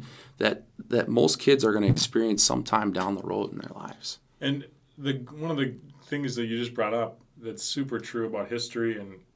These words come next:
Speaker 2: really interesting is that those things that are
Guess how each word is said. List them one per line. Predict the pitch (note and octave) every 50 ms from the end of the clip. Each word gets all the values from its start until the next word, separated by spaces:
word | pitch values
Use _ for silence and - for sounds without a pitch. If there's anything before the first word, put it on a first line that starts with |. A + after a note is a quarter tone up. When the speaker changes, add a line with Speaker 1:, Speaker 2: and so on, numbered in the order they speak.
| _ _ _ - C#3+ C#3 B2+
Speaker 2:
really | A#2+ B2 D3 D3 C3 -
interesting | C3 C3+ C3+ - - - A2 G#2 G#2
is | G2+ G2
that | G#2+ G#2+ G#2+ - - - _ _ _ _ _ _ _ _ _ _
those | - C3 C3 B2
things | A#2+ E3+ F3+ F3 D#3 C3+
that | B2+ C3+ B2+ G#2+
are | - A#2+ A#2 A#2 A2 -